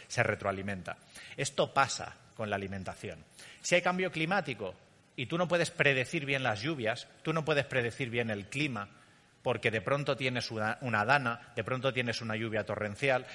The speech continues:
de pronto tienes el peor verano en la historia de Europa, de pronto te enfrentas a una sequía, de pronto a la erosión de una, de una lluvia torrencial,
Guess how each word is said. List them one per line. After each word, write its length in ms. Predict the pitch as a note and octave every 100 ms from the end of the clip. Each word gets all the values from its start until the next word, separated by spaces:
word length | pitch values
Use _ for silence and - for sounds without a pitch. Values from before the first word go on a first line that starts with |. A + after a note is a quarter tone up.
| -
de 120 | A#2
pronto 300 | A2+ C#3 C#3+
tienes 260 | C3+ C3+ -
el 140 | B2+
peor 280 | - A#2+ C3
verano 360 | A#2+ A#2+ B2 A#2
en 100 | A2+
la 80 | G#2
historia 460 | - - A#2+ A2
de 60 | G2+
Europa, 420 | G#2+ C#3+ C#3 A#2+ - - - - - -
de 220 | B2 B2
pronto 400 | - D3+ D#3 D3+
te 60 | C#3+
enfrentas 460 | C3 C#3+ C#3 C3
a 60 | C3+
una 160 | C3+
sequía, 460 | B2 B2 - C3+ G#2+ - -
de 200 | B2 A#2
pronto 400 | A2 C3+ C3+ A#2
a 80 | A2+
la 100 | A2
erosión 340 | A2 A2+ B2+ B2+
de 200 | C3 C3+
una, 160 | C#3
de 140 | C#3+ C3
una 140 | C3+
lluvia 260 | C3+ C3+ C3
torrencial, 540 | C3 C3+ - D3+ D3